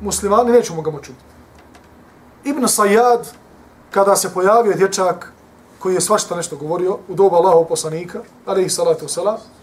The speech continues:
ashabi su htjeli da ga ubiju, jer su s-, smatrali da je Dajjal. I židovske porodice, nešto mu se priviđa, viđa nekakve ljude, priča sa njima, govori neke stvari od gajba.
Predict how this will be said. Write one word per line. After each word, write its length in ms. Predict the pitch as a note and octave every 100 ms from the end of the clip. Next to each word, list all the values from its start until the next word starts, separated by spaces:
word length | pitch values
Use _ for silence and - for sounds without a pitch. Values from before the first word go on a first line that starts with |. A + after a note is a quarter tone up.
| - - -
ashabi 360 | F3 - - C#4+
su 120 | -
htjeli 180 | D4 B3+
da 60 |
ga 80 | A#3+
ubiju, 240 | C4+ D#3+ B2+ - - _ _
jer 120 | F#3
su 160 | F#3 E3+
s-, 180 | - - -
smatrali 540 | - G3 C4 A#3+ A#3+
da 60 | A#3
je 60 |
Dajjal. 340 | A#3 - E3+ B2+ - - _ -
I 100 | B3
židovske 480 | A3 A3+ F#3 G#3 F#3+
porodice, 680 | G3 G#3 F#3+ - G3 G3 G3 - _ _ _ _ _ - _ - _ _ _ _ -
nešto 280 | G3 -
mu 60 | E3
se 180 | D#3 D#3+
priviđa, 560 | G3 G#3 G3 D#3 F3+ F3
viđa 320 | F#3+ G3+ F#3
nekakve 380 | F3 G3 - F#3
ljude, 220 | F#3+ E3+
priča 340 | F#3 F#3+ F3+
sa 160 | E3+ F#3+
njima, 360 | G3 F#3+ F3+ - - _ _ _
govori 300 | D#3+ G3+ G3+
neke 200 | G3+ G3
stvari 280 | F#3 G#3 G3+
od 80 | F3
gajba. 480 | F3 G3+ E3+ F3